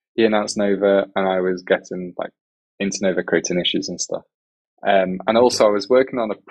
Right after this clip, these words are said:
Speaker 1: project, a side project called Cache, uh, which was a
Speaker 2: Mm.
Speaker 1: status page system, which kind of blew
Speaker 2: Yeah.
Speaker 1: up, like, unexpectedly.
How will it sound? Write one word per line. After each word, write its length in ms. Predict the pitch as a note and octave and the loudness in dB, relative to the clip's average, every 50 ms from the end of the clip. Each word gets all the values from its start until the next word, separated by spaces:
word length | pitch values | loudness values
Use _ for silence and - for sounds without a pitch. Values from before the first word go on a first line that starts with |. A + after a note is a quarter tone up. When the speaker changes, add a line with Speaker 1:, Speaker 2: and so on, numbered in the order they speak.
| - - | -8 -2
Speaker 1:
project, 440 | - A#2 G#2+ - C#3 D#3 - - - | 0 0 0 0 0 -2 -2 -4 -10
a 40 | - | -6
side 280 | - - A#2+ A2+ G#2+ - | 0 2 2 2 0 0
project 360 | - G2+ F#2+ - F#2 - - | -2 -2 -2 -2 -4 -6 -6
called 260 | - G2+ G2 F#2+ F#2 - - - | -8 -8 -8 -8 -8 -12 -10 -6
Cache, 480 | - G#2+ - - - F#2 F2 F2+ F#2 - _ _ _ _ _ - | -6 -4 -4 -2 -4 -4 -4 -6 -8 -12 _ _ _ _ _ -6
uh, 80 | F#2 F2 | -6 -4
which 240 | F2 - - - - | -4 -6 -8 -6 -4
was 180 | G2 F#2+ F2 | -4 -2 0
a 200 | G2 F#2 F#2 F#2 | 2 2 2 2
Speaker 2:
Mm. 40 | F#2 F#2 | 0 0
Speaker 1:
status 460 | F#2 - G#2 G2+ G2 - - F#2 - | 0 2 2 2 2 0 -6 -10 -4
page 360 | - F#2 F#2 F2+ E2+ - - | 0 2 2 2 2 0 -2
system, 420 | - F2+ - - - F#2+ F2 F2+ - _ _ _ _ | -2 -4 -8 -10 -12 -12 -12 -12 -16 _ _ _ _
which 160 | - G#2+ - | -6 -6 -4
kind 200 | - - D3+ D3 C3+ | -2 0 2 2 2
of 100 | A2 - | 2 2
blew 240 | A2+ A2 G#2+ G2+ G2 | 2 2 4 4 4
Speaker 2:
Yeah. 100 | F#2+ F2+ | 4 2
Speaker 1:
up, 160 | F2 - _ _ | 0 -2 _ _
like, 180 | - E2+ D#2+ - | -6 -6 -4 -2
unexpectedly. 680 | F#2+ G2 F#2 - - - - - - - E2 D#2+ E2 | -2 -2 -2 -4 -4 0 -2 0 0 -2 -8 -8 -8